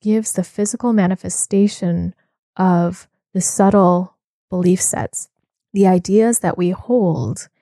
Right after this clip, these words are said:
which we cannot see, actually create our physical being. So the physical body is the food body.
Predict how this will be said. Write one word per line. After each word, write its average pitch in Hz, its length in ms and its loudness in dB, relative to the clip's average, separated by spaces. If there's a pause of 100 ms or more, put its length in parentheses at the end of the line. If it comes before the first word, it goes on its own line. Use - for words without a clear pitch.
(140)
which - 200 -6
we 180 80 -6
cannot 247 420 0
see, 170 480 -4 (920)
actually 180 840 -2
create 156 560 -8 (100)
our 180 100 -6
physical - 380 -8
being. 80 400 -8 (800)
So - 160 -2
the 220 120 2
physical 269 460 0
body 208 480 4
is 185 380 -2
the 190 120 -6
food 196 380 0
body. 165 500 -10